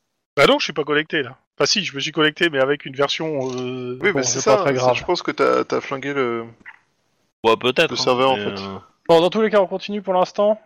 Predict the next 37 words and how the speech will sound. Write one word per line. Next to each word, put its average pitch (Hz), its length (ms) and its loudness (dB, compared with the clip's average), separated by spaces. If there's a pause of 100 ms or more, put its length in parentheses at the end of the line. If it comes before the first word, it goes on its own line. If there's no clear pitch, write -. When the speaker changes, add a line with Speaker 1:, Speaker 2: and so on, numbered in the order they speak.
(560)
Speaker 1:
Yep. 147 220 2 (720)
Euh, 156 300 4
donc, 226 600 -2
euh, 160 720 -4
on 180 100 -6
s'amuse 202 600 -4
donc 190 280 -4
à 170 60 -2
croiser 196 960 -2
la 147 180 0
liste 170 460 -2
des 156 240 -4
personnels 165 640 -2
avec 147 120 0
Speaker 3:
Alors, 147 140 4
c'est 185 100 0
Speaker 1:
les 156 60 -2
Speaker 3:
simple, 170 160 4
Speaker 1:
gens 190 300 2
Speaker 3:
hein. 208 60 0
Speaker 1:
en 175 40 2
Speaker 3:
Si 160 80 0
Speaker 1:
interrogeant 175 640 -4
pour 143 260 -6
avoir 160 260 -2
à 151 60 0
peu 156 140 -10
près, 160 420 -6
euh, 131 500 -10
Speaker 3:
Alors, 147 140 6
vous 147 120 -2
demandez 180 280 4
d'abord 160 300 2
le, 143 180 0
peut-être - 240 -4
l'autorisation 143 480 -2
d'interroger. 156 560 0